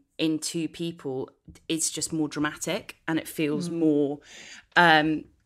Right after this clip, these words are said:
Speaker 1: serious, and it feels like the stakes are higher. So I think that knowing that both of those people, Carrie and Charlotte, are giving it another go with, with, um, these two men, I think that does amp up the drama and it makes it feel much more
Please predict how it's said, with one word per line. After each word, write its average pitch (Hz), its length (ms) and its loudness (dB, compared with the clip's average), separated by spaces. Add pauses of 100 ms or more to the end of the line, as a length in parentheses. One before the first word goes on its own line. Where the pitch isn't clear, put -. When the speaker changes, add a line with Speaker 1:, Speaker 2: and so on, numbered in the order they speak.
(160)
Speaker 1:
serious, 214 600 2
and 190 80 -4
it - 80 -8
feels 175 180 -4
like 160 140 -2
the - 40 -6
stakes - 400 0
are 147 60 -6
higher. 127 440 -6 (200)
So - 180 -2
I 180 80 2
think 175 420 -8
that 185 240 6 (220)
knowing 190 500 2
that 170 140 -2
both 180 260 0
of 175 80 -14
those 156 220 -4
people, 143 640 -8 (1000)
Carrie 165 280 -2
and 156 100 0
Charlotte, 156 420 -2
are 156 140 -8
giving 165 280 -6
it - 100 -6
another 156 340 -4
go 147 320 0
with, 147 260 -8 (360)
with, 156 340 0 (140)
um, 143 400 2
these 151 240 -4
two 175 220 -4
men, 156 260 2
I - 40 -8
think 143 240 -8
that - 220 -8
does 165 260 -2
amp 151 240 -6
up - 180 -12
the 160 60 -12
drama 151 600 -4
and 160 80 -4
it - 80 -8
makes - 260 -6
it - 60 -18
feel 151 160 -6
much 147 240 -6
more 147 260 -4